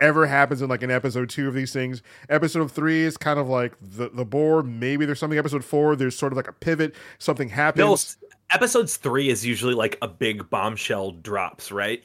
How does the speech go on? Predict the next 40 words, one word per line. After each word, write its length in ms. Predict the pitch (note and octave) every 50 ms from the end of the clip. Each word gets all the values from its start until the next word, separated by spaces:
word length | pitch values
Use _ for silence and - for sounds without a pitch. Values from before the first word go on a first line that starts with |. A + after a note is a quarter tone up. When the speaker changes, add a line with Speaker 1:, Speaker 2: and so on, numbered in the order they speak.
| _ -
Speaker 2:
On 240 | A2+ G#2 G#2 A2
something 340 | - - C3+ A#2+ - D3+ A#2+ G2
big 200 | A#2+ A#2+ A#2+ A#2
happens 400 | - A#2 A2 - A#2+ A2 G#2+ G#2
or 60 | F#2+
something 320 | - A#2+ A2 A2+ A2 G#2
big 120 | G#2+ G#2 G#2+
is 120 | G#2 F2+
revealed. 560 | F#2+ G2+ G2+ - A#2 G#2+ G2+ F#2+ F#2 F#2 F2 - - - - -
Episode 400 | C3 - C3+ - - F3 G#2 F#2+
four 420 | - - - D#3+ D#3+ D#3+ D3+ C#3+ C#3+
is 200 | G#2 A2 G2 G2
the 100 | A2+ G#2
character 760 | - - B2 A2+ A#2 A2 - - B2 A2 G#2+ G#2 G2+ G2+ - -
kind 160 | - A#2+ G#2+
of 220 | G#2 F#2+ F#2 F#2
reeling 380 | G2 A2+ A#2+ B2 A#2 A2+ A2 G#2
from 280 | - - A#2 G#2 G#2 G2
that. 360 | G2 G2 F#2+ F#2+ - - A2+
By 180 | G2 A2+ G#2+ A2
the 160 | G2+ A#2+ A#2+ -
end, 260 | A2 G#2+ G#2+ A2 G#2
they 80 | G#2 G2+
kind 300 | - - A2 G#2 G#2+ G#2
of 180 | G2+ G2 F2+ _ - - - _ _ _
figure 720 | - - - B2 A#2 G#2+ G#2 A2+ G#2 G#2 G#2 G2+ G#2 - _ _ _ -
it 100 | A2 G2+
out, 220 | G2+ G2+ G2+ -
snap 340 | - - B2 A2 G#2 G2 -
out 180 | G#2+ G2+ G#2 G#2
of 100 | F#2+ G#2
it, 220 | G2+ G#2 - - _ _ _ - _
come 180 | - - A2+ G#2+
up 100 | G#2 -
with 100 | G#2+ G#2
a 40 | F#2
plan. 320 | - - A#2+ A2 G2+ F#2+ - - - - _ _ -
Episode 380 | B2+ C3+ C3 - - C3 C#3
five, 680 | - - - - D3+ C#3+ D3+ D3+ D3+ C#3+ C#3 - A#2 - - -
for 380 | - - - A#2+ A#2 A2+ G#2+